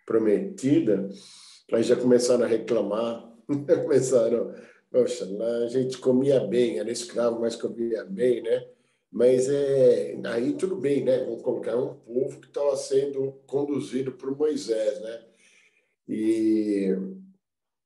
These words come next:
mas aquele teu negócio, se alguém começa a reclamar, aí o outro ouve, já é, então não sei o quê. Quer dizer, mesmo,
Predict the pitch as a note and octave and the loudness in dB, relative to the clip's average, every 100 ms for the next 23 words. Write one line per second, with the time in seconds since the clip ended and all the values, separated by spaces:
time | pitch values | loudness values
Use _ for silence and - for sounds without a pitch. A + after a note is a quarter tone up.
0 | _ _ - A#2+ B2 A#2+ B2 D3 C#3 E3 | _ _ -2 4 6 6 4 4 4 4
1 | D#3 B2 B2 - C#3 G3+ G3 F3+ E3 D#3 | 6 6 6 6 4 4 2 0 4 4
2 | - C3 C3+ B2+ G#2+ G#2 C#3+ E3+ C3 B2 | 4 2 2 0 -4 -4 -2 -2 -2 -2
3 | A#2+ C#3+ D#3+ D#3+ D3 D3+ D3+ D3+ C3+ C3+ | -2 -2 -2 -6 -6 -6 -6 -6 0 2
4 | C#3+ E3+ F3 F4 - E3+ D#3+ - - E3 | 2 0 -2 -4 -2 0 0 0 2 2
5 | D3+ - - _ - D3+ C#3+ B2 - C3+ | 2 -4 -6 _ -8 -6 -6 -12 -8 -6
6 | B2+ D3 D3+ - - - C3+ B2+ C3 B2+ | -4 -4 -8 -8 -20 -4 0 4 6 6
7 | F3 G#3 F#3+ F3 - | 8 8 6 2 -2